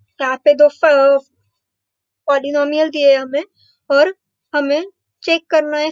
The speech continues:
first polynomial is a factor of second polynomial by dividing second polynomial by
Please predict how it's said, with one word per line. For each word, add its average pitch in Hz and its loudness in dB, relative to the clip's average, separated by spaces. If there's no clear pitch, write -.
first 294 2
polynomial 285 -2
is 285 -10
a 311 -6
factor 254 -8
of 277 -8
second 277 -8
polynomial 208 -14
by 269 2
dividing 269 0
second 285 -2
polynomial 240 -8
by 277 -6